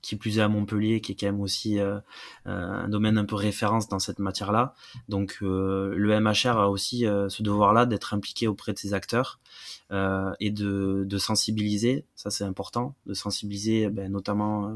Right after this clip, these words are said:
via nos tournois et, et toutes les actions que l'on fait, mais aussi soutenir ces acteurs-là. Et là, je reviens avec, euh,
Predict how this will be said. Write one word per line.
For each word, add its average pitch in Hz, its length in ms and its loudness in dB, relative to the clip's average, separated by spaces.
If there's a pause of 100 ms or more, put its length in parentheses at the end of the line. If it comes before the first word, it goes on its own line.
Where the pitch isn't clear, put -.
(120)
via 104 180 -2
nos 101 120 0
tournois 107 580 0
et, 104 280 -6
et 101 80 -12
toutes - 180 -16
les 104 140 -2
actions 104 260 -2
que 101 120 -4
l'on 98 120 -2
fait, 127 240 -2 (300)
mais 101 120 2
aussi 101 240 2
soutenir 117 760 -2
ces 98 200 -4
acteurs-là. 98 520 0 (540)
Et 95 180 0
là, 101 100 6
je 101 120 2
reviens 110 420 2
avec, 101 280 -2
euh, 95 280 0